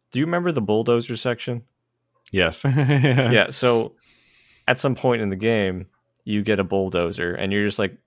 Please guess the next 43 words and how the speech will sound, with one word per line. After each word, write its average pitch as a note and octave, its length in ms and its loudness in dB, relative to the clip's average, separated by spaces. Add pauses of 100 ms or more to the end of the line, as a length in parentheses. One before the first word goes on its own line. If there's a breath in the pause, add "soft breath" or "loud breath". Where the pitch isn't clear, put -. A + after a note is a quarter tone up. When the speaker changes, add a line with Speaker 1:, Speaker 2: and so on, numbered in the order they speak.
Speaker 1:
plowing G2 400 0
through F#2+ 180 -8
enemies. E2+ 360 -2
And G2+ 80 -6
it G#2 40 -2
seems B2 260 -4
just B2 160 -4
like G#2 320 -2
a F#2+ 140 2
vehicle G2 600 -2 (140)
section. - 440 -8 (520 soft breath)
Speaker 2:
I'm G#2+ 100 -4
not C#3 140 4
even C#3+ 180 2
sure A2 160 2
they F#2+ 140 4
were D#2+ 160 0
enemies. D#2 380 -4
I - 80 -8
think G2+ 180 -4
they G#2+ 100 2
were G2 80 2
just F#2 200 -4
construction E2+ 720 -4
workers. F2 560 -6
Speaker 1:
Oh, F#2+ 100 4
Speaker 2:
The F2+ 60 4
game's A2+ 280 2
just A2 160 2
Speaker 1:
well. G2+ 120 4
Speaker 2:
like, F2+ 80 -2
"You C3 80 -2
get D#3+ 140 4
experience A#2 540 0
for - 140 -6
<laughs> - 20 0
running B2 360 4
over C3+ 320 6
people G#2+ 340 0
in G2+ 60 4
a G2+ 60 4
bulldozer." G2+ 580 2
Speaker 1:
<laughs> - 100 -2